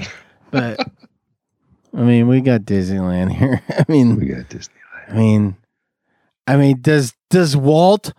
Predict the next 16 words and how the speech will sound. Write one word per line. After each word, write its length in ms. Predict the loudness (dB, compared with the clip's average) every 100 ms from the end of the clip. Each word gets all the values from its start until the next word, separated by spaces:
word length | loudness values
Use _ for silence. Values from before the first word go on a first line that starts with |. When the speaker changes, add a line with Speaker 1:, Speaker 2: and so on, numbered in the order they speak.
| _
Speaker 1:
haunt 440 | -2 2 2 -2 _
Dis-, 400 | -4 -2 -4 -10 -8 -2
uh, 280 | 0 0 -4 _ _ -2
Disney 280 | 0 2 2
World? 380 | 2 2 0
No, 400 | 0 2 0 -2 -8 _ _ _ _ _ _ _ -2
he 140 | 2
haunts 320 | 4 2 -2
Disneyland. 840 | 0 2 2 0 -2 -2 -4 -8 -14 _ _ _ _ _ _ _ _ -16
Okay, 420 | -4 -2 -2 -4 _ _ _ _ _ _ _ -10
because 340 | -8 -4 -2
Speaker 2:
Okay. 120 | -2 -4
Speaker 1:
it's 180 | -8 -8
the 80 | -6
best. 500 | -4 -4 -6 -10 -16 -14
Okay. 400 | -14 _ -6